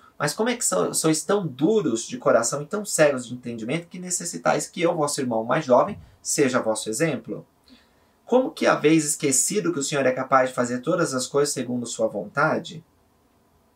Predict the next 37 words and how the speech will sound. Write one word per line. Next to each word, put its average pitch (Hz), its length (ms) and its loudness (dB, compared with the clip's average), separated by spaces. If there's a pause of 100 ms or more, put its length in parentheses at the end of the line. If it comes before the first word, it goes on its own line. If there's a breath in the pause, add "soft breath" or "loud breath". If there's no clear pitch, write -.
(560 soft breath)
E 147 60 2
ele 151 100 2
disse, 123 320 0
"No 180 140 -4
futuro 170 400 -4
vocês 156 180 -2
vão - 140 -4
saber 127 320 -2
que 120 80 -10
Jerusalém 107 500 0
foi 107 220 -2
destruída. - 760 -8 (560 soft breath)
Mas 101 220 -2
agora 107 600 2
a - 80 -10
gente 120 220 -10
precisa - 220 -14
sair 139 140 -6
de 156 140 -4
lá, 135 200 4
porque 120 240 -12
o 131 40 -2
Espírito 131 400 -8
vai 127 220 4
cessar 117 520 0
de 107 140 -12
lutar - 240 -10
com 139 180 -10
eles - 300 -8 (240 soft breath)
e 147 80 -12
vai 127 180 4
vir 120 140 -10
rápida 110 440 -4
destruição." - 760 -10 (320 soft breath)
Eles 151 200 -4
não 151 120 -4
gostaram, 123 720 4